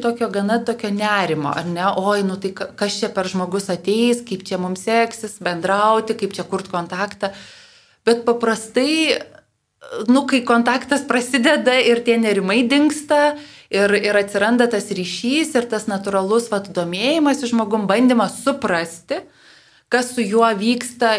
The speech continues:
ir kas jį atvedė iki čia, jokių būdų nepateisinti. Tai yra tokie du skirtingi dalykai, kurie, man atrodo, yra labai svarbus, ar ne? Tai yra, kad aš nebandau pateisinti ir sakyti, kad taip, nusikaltimo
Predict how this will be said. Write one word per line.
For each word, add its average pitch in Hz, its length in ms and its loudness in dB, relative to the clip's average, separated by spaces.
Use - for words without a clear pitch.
ir 208 240 0
kas 220 220 -2
jį 208 160 -6
atvedė 208 460 0
iki 240 180 -4
čia, 254 240 -2
jokių 233 320 2
būdų 220 220 2
nepateisinti. 220 960 -2
Tai 202 120 -2
yra 196 140 2
tokie 202 260 -2
du 208 120 -6
skirtingi 220 500 0
dalykai, 208 300 0
kurie, 196 200 0
man 196 160 2
atrodo, 196 240 0
yra 190 160 0
labai 185 240 2
svarbus, 190 560 -2
ar 208 80 -4
ne? 202 160 0
Tai 202 160 -2
yra, 190 160 -2
kad 196 160 -4
aš 190 220 -6
nebandau 214 720 2
pateisinti 175 640 -2
ir 180 80 -6
sakyti, 196 340 -6
kad 170 240 -4
taip, 226 340 2
nusikaltimo 196 580 -2